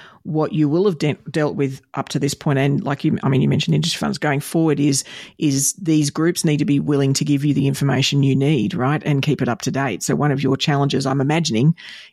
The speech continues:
is building that connection with each of these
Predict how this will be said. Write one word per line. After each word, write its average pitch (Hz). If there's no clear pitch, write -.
is 143
building 147
that 135
connection 135
with 143
each 139
of 131
these 127